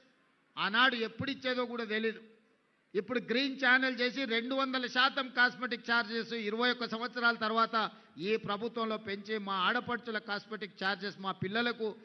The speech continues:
చదువుకునే వాళ్లకు ఇంటి దగ్గర అమ్మను నాయనను అడగాల్సిన పని లేదు. సబ్బు కోసమో చిన్న చిన్న పౌడర్ కోసమో కూడా తల్లిదండ్రుల మీద ఆధారపడే పరిస్థితి ఉండే. అందుకే రెండు వందల శాతం కాస్మెటిక్ చార్జెస్ పెంచి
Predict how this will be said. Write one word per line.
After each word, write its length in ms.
చదువుకునే 600
వాళ్లకు 640
ఇంటి 260
దగ్గర 300
అమ్మను 440
నాయనను 460
అడగాల్సిన 560
పని 260
లేదు. 220
సబ్బు 320
కోసమో 580
చిన్న 100
చిన్న 280
పౌడర్ 460
కోసమో 420
కూడా 300
తల్లిదండ్రుల 580
మీద 180
ఆధారపడే 680
పరిస్థితి 460
ఉండే. 260
అందుకే 380
రెండు 280
వందల 300
శాతం 400
కాస్మెటిక్ 680
చార్జెస్ 380
పెంచి 440